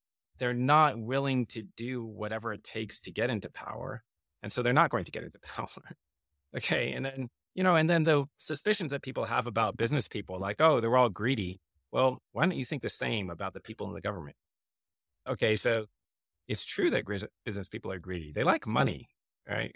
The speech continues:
<laughs> I mean, to put it, like, you know, less evaluatively, business people like money. Okay. <laughs> That's why they're doing the business.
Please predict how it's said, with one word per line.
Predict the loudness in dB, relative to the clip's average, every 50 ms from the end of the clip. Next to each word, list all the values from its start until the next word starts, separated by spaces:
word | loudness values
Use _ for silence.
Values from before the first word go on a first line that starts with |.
| -12
<laughs> | -10 -8 -8 -6 -6 -8
I | -8 -10
mean, | -12 -14 -18 -20 _ _ _ _ -4
to | -2
put | 2 4 6 6
it, | 6 4 6
like, | 6 4 4 4 0 _ _ _ _
you | 0 4
know, | 6 6
less | 8 8 6 6 6
evaluatively, | 4 6 6 8 8 6 4 2 -2 -6 -8 -10 -18 -18 -20 _ _ _ -6
business | -2 0 0 0
people | 0 -2 -2 0 2
like | 2 2 2 0 0
money. | 0 0 0 -2 -4 -10 _ _ _ _ _ _ _ _ _ _ -18 -18 -12 -6 -4
Okay. | -2 -2 -2
<laughs> | -2 -2
That's | -4 -4 -2 -2 -2
why | -2 0 0 0 0
they're | 0 -2
doing | -2 -2 -2 -2 0 -2
the | 0
business. | 0 -2 -4 -4 -8 -10 -10 -10 -12 -14